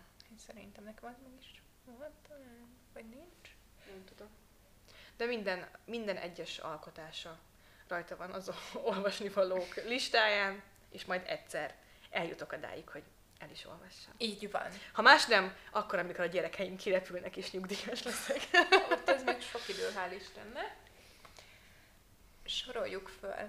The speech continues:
Speaker 1: a top öt férfi karakterünket.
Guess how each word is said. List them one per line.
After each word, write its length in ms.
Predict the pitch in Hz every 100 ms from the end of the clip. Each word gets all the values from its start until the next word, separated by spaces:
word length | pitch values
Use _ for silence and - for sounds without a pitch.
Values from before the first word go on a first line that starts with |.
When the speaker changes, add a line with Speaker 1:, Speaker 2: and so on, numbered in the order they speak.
| - - - - -
Speaker 1:
a 240 | 208 -
top 300 | 240 214 - -
öt 400 | - 202 - - - - - - -
férfi 600 | - 208 190 - 208 214 - - - - - -
karakterünket. 880 | - - - - 190 190 196 208